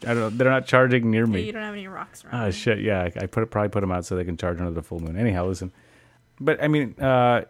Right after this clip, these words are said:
Speaker 1: check it out, everybody. I, I demand it at your bot underscore. Please.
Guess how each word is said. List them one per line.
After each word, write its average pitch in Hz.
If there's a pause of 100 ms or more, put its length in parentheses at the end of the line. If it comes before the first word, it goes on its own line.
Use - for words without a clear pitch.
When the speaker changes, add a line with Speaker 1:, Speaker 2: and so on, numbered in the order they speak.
(120)
Speaker 1:
check -
it 160
out, 127
everybody. 104
I, 101 (200)
I 92 (400)
demand 92
it 117 (200)
at 82
your 85
bot 82
underscore. 87 (220)
Please. -